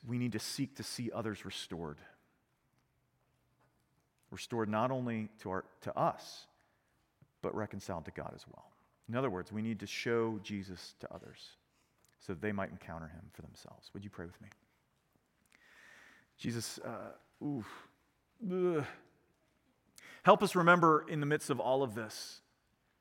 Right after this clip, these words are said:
that this is all based on the fact that you took initiative with us. You took initiative, you reached out.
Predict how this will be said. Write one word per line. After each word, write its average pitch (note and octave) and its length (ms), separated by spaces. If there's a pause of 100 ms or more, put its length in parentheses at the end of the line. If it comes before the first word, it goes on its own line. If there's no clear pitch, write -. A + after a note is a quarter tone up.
(100)
that B2+ 320 (440)
this D3 280
is B2 80
all B2+ 200
based A#2+ 300
on A2+ 60
the G#2+ 80
fact G#2 280
that F#2 120
you G#2+ 480
took - 240
initiative G2 400
with F2+ 120
us. - 300 (1200)
You A2+ 120
took A#2+ 200
initiative, A2 380
you G2 140
reached G2 320
out. G2+ 200